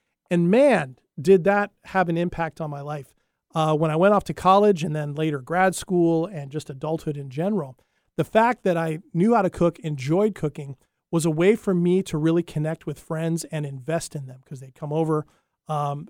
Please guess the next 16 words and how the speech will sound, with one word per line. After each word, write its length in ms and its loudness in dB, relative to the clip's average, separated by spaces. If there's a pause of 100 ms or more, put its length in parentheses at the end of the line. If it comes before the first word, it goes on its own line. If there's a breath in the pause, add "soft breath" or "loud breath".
for 120 -10
something 320 -8
that 100 -14
I 80 -16
was 160 -16
making. 480 0 (640)
And 80 0
it 40 0
always 220 2
felt 300 -4
really 300 -2
good. 240 -4
It 60 -18
continues 580 -4
to 120 -12
feel 380 -16